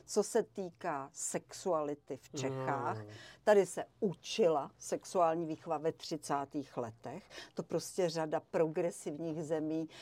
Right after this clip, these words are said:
Speaker 1: eh, současného světa si o tom může nechat jenom snít. My jenom máme malý znalosti o sobě samých. Myslím si, že se strašně podceňujeme a že třeba já jsem působila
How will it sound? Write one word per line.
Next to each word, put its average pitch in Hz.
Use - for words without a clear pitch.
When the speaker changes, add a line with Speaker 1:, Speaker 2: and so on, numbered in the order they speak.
Speaker 1:
eh, 147
současného 151
světa 151
si 170
o 151
tom 160
může 160
nechat 143
jenom 143
snít. 165
My 226
jenom 202
máme 185
malý 190
znalosti 165
o 170
sobě 196
samých. 135
Myslím 226
si, 220
že 214
se 226
strašně 226
podceňujeme 143
a 170
že 180
třeba 208
já 147
jsem 190
působila 185